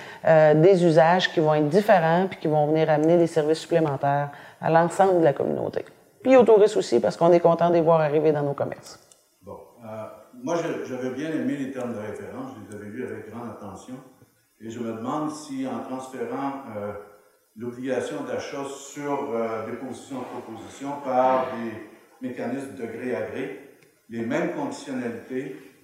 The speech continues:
Speaker 2: vont être demandées aux acquéreurs.
Speaker 1: Tout à fait.
Speaker 2: Oui.
Speaker 1: Le travail
Speaker 2: Parce que ça,
Speaker 1: est,
Speaker 2: c'est
Speaker 1: le
Speaker 2: fondamental.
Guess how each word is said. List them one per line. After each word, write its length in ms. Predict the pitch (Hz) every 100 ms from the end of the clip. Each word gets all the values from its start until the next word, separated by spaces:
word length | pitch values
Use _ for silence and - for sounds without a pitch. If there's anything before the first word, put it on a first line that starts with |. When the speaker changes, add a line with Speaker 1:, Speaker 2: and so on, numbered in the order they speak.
| _ 110
Speaker 2:
vont 120 | 117
être 340 | 123 123 120 113
demandées 720 | 131 135 120 110 123 127 - - _ 117
aux 160 | 117 127
acquéreurs. 580 | - 110 - - - - - _
Speaker 1:
Tout 120 | - 226
à 100 | 165
fait. 200 | - - -
Speaker 2:
Oui. 120 | 120
Speaker 1:
Le 140 | 175 180
travail 380 | 170 170 185 196
Speaker 2:
Parce 200 | 196 175
que 60 |
ça, 60 | 202
Speaker 1:
est, 80 | 196
Speaker 2:
c'est 80 |
Speaker 1:
le 60 | 165
Speaker 2:
fondamental. 500 | 151 143 135 -